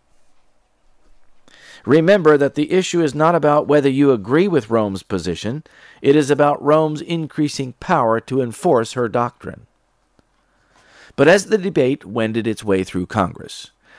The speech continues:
I wondered if the Catholic Church would get more involved in some way. Little did I know that they were actually going to mobilize a major campaign to engineer a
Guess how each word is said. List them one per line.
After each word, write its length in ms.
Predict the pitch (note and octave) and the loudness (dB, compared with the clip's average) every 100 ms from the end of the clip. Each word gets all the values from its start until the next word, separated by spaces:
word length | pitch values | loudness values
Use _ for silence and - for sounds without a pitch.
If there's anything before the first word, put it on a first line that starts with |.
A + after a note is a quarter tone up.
| - - - | -20 -18 2
I 160 | A#2+ | 4
wondered 380 | C#3 E3 D#3+ C#3 | 6 4 4 2
if 100 | C3 | 0
the 100 | C3 | -4
Catholic 440 | - A#2+ A#2 B2 | -2 -2 -2 -8
Church 340 | - A#2 F#2+ - | 0 0 0 -4
would 160 | G#2 | -4
get 180 | A2 G#2+ | -2 -2
more 240 | G#2+ G#2 G#2+ | -2 -2 -2
involved 500 | G#2 B2+ A2 F#2 G#2 | 0 2 2 2 -2
in 100 | G2 | -4
some 260 | A#2 G#2 | -4 -2
way. 360 | A2+ B2 - - _ _ _ _ - - G2 | -4 -4 -8 -14 _ _ _ _ -20 -12 2
Little 360 | A2 C3 D3+ | 4 6 4
did 180 | C#3+ D3 | 4 4
I 240 | C#3+ D3+ | 4 2
know 260 | D3+ C3+ A2+ | 2 2 2
that 160 | A#2 B2 | 2 2
they 160 | A#2+ | 2
were 140 | A#2+ C3 | 2 2
actually 460 | C3 C#3 - D3 | 0 -4 -2 -2
going 260 | C#3 C3+ C3 | 0 -2 -2
to 160 | C3+ | -4
mobilize 680 | C3 C3 D3 C3+ A#2+ A2+ A#2+ | -2 2 2 2 2 0 0
a 100 | B2+ | -4
major 720 | A#2+ A#2 B2+ D#3+ F3+ E3 F3+ D#3 | -4 -6 -2 0 0 0 -2 -2
campaign 880 | - D3+ D3+ C#3 - D#3 F#2+ F#2+ - - - | -6 -6 -6 -8 -6 -6 -6 -10 -14 -20 -4
to 120 | C#3+ C#3+ | -2 0
engineer 680 | D3+ C#3+ D#3 D3 C3+ C#3 - | -2 -2 -2 0 0 -2 -2
a 220 | B2+ | -4